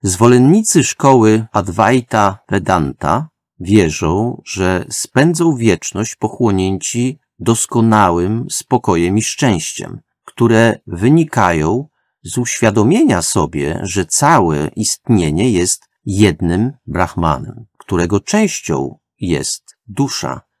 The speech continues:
W hinduizmie Brahman to absolut, najwyższy osobowy, posiadający cechę wieczności. Natomiast przedstawiciele szkoły Dvaita odprawiają kult,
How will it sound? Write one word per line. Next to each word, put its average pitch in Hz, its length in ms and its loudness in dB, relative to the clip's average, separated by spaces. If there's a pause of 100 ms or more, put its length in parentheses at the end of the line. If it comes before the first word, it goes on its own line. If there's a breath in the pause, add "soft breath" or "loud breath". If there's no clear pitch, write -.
W - 80 -18
hinduizmie 117 760 2
Brahman 101 760 0 (260)
to - 140 -6
absolut, - 800 -2 (240)
najwyższy 131 960 0 (180)
osobowy, 90 880 -2 (140)
posiadający 80 920 -4
cechę - 540 -8 (180)
wieczności. - 920 -6 (200)
Natomiast 143 560 2
przedstawiciele 107 880 -2
szkoły 95 580 0 (380)
Dvaita 139 880 -2 (220)
odprawiają 131 720 0
kult, - 680 -4